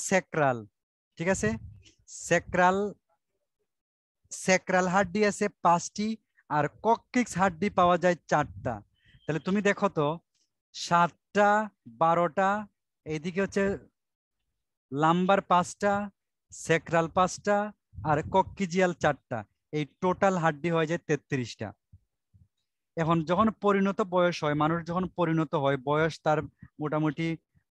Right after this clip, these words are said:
পঁচিশ ছাব্বিশ বছর বয়স হয়, তখন এই যে পাঁচটা স্যাক্রাম,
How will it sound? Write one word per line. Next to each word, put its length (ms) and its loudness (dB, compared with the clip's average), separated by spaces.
পঁচিশ 340 0
ছাব্বিশ 340 -4
বছর 220 -2
বয়স 240 0
হয়, 160 0
তখন 220 0
এই 160 2
যে 80 2
পাঁচটা 440 2
স্যাক্রাম, 560 0